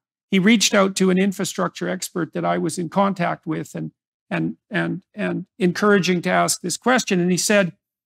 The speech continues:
"Well, we're not sure that on a project of this scale that effectiveness, genuinely in quotes, effectiveness is a realistic goal. And we don't believe that something with this sort of widespread significance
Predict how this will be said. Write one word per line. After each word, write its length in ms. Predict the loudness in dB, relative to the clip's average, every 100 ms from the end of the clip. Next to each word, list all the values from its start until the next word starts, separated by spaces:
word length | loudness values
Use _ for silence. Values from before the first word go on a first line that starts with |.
| _ _ _ _ 4
"Well, 220 | 6 8
we're 120 | 8
not 260 | 8 6 4
sure 320 | 4 4 4
that 320 | 6 4 2 -6 _ _ _ 2
on 180 | 4 4
a 80 | 2
project 540 | 2 4 4 2 -2
of 140 | -4
this 200 | -2 -2
scale 460 | -2 -2 0 2 2
that 200 | 2 0 -2 _ 0
effectiveness, 1000 | 4 4 6 2 4 0 0 0 -2 -4 -8 _ _ -4
genuinely 880 | 2 8 8 10 10 10 8 6 4
in 140 | 4 2
quotes, 420 | 4 4 4 -2 _ _ 2
effectiveness 760 | 2 4 2 2 -2 0 0
is 140 | 0 0
a 60 |
realistic 760 | 2 2 4 2 0 -4 -4 2
goal. 460 | 6 6 6 2 _ _
And 140 | 2 4
we 80 |
don't 240 | 6 4 4
believe 360 | 2 2 2
that 140 | -2 -2
something 540 | 0 0 0 -2 -2 -4
with 200 | -2 0
this 200 | 4 2
sort 280 | 2 2 2
of 120 | 2
widespread 680 | 2 4 4 -2 -2 -2 -2
significance 720 | -4 -4 -2 -2 -2 -2 -4